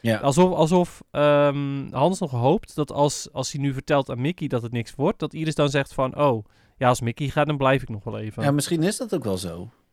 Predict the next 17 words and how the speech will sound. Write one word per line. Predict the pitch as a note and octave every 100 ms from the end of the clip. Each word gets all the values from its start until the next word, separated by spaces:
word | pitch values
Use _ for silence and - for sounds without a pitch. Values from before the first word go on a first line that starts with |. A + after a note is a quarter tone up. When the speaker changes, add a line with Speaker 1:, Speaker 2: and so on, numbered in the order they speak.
| _
Speaker 2:
Ja. | - A#2 G#2+ A2 - _ _ _ _ _
Nou | A#2+
ja, | A2+
Speaker 1:
Tenminste, | C3 D3 E3+
Speaker 2:
goed. |
Speaker 1:
misschien | D3 - D#3+
is | D3
die | C#3+ A#2
hoop | A#2 C#3+ -
dan | G2+
zo. | F#2+
Het | G2
is | B2+
natuurlijk | B2 G#2 G#2 F#2+
niet | F#2+ -
zo. | F2+
Speaker 2:
Hmm. | D#2+ B2 A#2